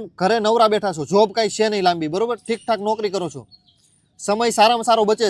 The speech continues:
છે, તમે ખાલી મને જોઈને વોશિંગ મશીન લઈ લીધું, તમારો સમય હારે કાંઈ લેના દેના હતા જ નહીં દૂર દૂર સુધી, કે ભાઈ બચાવી લેવો અથવા તો વેડફી નાખું, એવું કાંઈ મનમાં હતું જ નહીં.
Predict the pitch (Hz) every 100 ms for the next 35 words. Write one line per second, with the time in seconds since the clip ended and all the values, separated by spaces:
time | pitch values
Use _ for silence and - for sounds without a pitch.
0 | 143 120 - _ _ _ _ _ - 180
1 | 233 247 - 202 240 240 240 - 165 185
2 | 233 233 240 240 220 208 240 226 233 214
3 | 233 233 175 175 214 220 208 220 226 226
4 | 220 226 214 233 226 220 208 226 180 175
5 | 165 208 185 165 156 123 _ _ _ _
6 | _ _ - 185 208 190 220 220 214 202
7 | 196 202 196 220 202 196 156 147 202 214
8 | 214 214 226 214 226 175 156